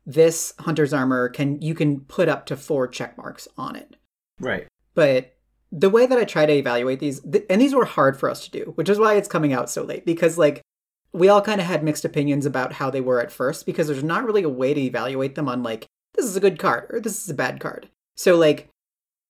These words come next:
Speaker 1: typically these ones were, like, I would rank them at level, like, level zero as, like, kind of point eight five of, like, a regular card. If a regular card, like, a level zero card is, like, a one,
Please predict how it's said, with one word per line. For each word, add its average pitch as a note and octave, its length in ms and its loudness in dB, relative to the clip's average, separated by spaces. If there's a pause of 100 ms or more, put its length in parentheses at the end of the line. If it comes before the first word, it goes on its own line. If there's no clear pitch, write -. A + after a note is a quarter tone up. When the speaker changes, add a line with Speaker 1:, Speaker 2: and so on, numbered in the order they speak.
(160)
Speaker 1:
typically A3+ 460 4
these D3+ 280 -2
ones E3+ 300 0
were, C#3+ 140 2
like, A#2+ 420 -2 (640)
I D#3 100 2
would F3+ 240 4
rank D3+ 280 2
them G3+ 120 0
at C#3 180 -2
level, D3+ 200 0
like, C#3+ 180 0
level C3+ 420 -2
zero C3+ 500 0
as, D3 300 -2
like, C3+ 400 -2
kind F3 240 -2
of C3 180 -8
point F3+ 300 2
eight D3 240 2
five - 680 -4
of, D3 160 0
like, D3 160 2
a D#3 40 2
regular B2 460 -2
card. - 300 -12
If - 120 -10
a D#3 40 -2
regular D3+ 420 4
card, C3 400 0
like, B2 120 -2
a B2+ 60 -2
level B2+ 180 -2
zero B2+ 220 -4
card B2 220 -6
is, B2 140 -10
like, C#3+ 140 -10 (360)
a E3 60 0
one, C3 420 -4